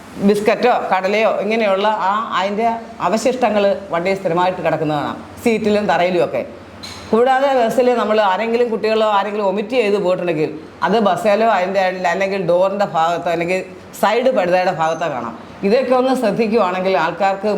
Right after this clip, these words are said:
മുഷിപ്പില്ലാതെ കെ എസ് ആർ ടി സി കൂടുതലായിട്ട് യാത്ര ചെയ്യാൻ ഒരു സൗകര്യമാകും.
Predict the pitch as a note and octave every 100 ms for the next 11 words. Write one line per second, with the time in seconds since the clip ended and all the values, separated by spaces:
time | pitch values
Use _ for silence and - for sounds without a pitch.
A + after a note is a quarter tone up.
0 | F3+ E3+ A#3 B3 F#3+ E3 C3+ - - -
1 | - - F#3+ G3 G#3+ F#3+ F#3+ G#3 G#3 A3
2 | C4 C4+ A3+ F#3+ D#3+ A#2+ F3 F3 F#3 G3+
3 | F#3 F3 F3 E3+ E3 D#3+ F3+ D3 A2+